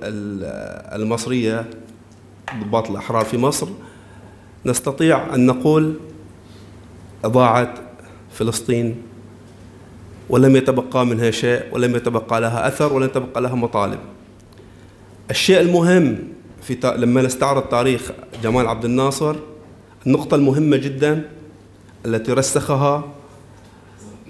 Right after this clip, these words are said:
وربما يعتقد البعض أنها عادية، ولكنها غاية في الأهمية، بل أعتقد أنها أهم نقطة، وهي عدم الاعتراف بالواقع،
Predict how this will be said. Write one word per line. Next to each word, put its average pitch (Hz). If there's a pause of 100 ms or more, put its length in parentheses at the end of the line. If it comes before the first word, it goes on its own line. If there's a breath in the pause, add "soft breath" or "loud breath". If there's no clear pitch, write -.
(320)
وربما 156
يعتقد 131
البعض 147
أنها 131
عادية، 135 (160)
ولكنها 131
غاية 147
في 156
الأهمية، 131
بل 139
أعتقد 131
أنها 131
أهم 147
نقطة، 123 (720 loud breath)
وهي 135
عدم 139
الاعتراف 127 (500)
بالواقع، 117